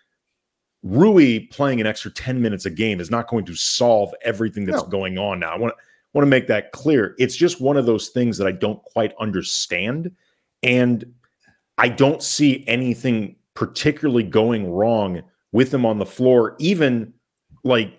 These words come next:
Speaker 1: even when I acknowledge, yeah, there are certain matchups that don't work naturally for him, but I don't see things necessarily falling apart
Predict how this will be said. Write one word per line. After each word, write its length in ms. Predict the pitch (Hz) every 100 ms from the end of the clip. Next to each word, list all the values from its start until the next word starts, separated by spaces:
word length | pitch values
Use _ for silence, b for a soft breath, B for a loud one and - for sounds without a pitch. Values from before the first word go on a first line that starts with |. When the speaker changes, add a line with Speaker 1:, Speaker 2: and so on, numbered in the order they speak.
| _ -
Speaker 1:
even 420 | 170 180 151 131
when 140 | 120
I 120 | 120
acknowledge, 580 | 110 95 123 147 110 92
yeah, 180 | 170 123
there 140 | 95
are 40 | 110
certain 500 | - - 170 123 110
matchups 640 | 110 123 - 107 92 - b b b _
that 120 | 107
don't 240 | 143 143
work 240 | 123 131 127
naturally 480 | 113 120 - 113 92
for 400 | - - 120 135
him, 340 | 165 180 180 _ _ _ _ _ _
but 340 | 85 139 151 -
I 80 | 120
don't 300 | 139 165 -
see 320 | - - 170
things 320 | - 139 123
necessarily 600 | 101 123 123 - 127 117 98
falling 480 | - - 131 139
apart 480 | 110 - 123 123 -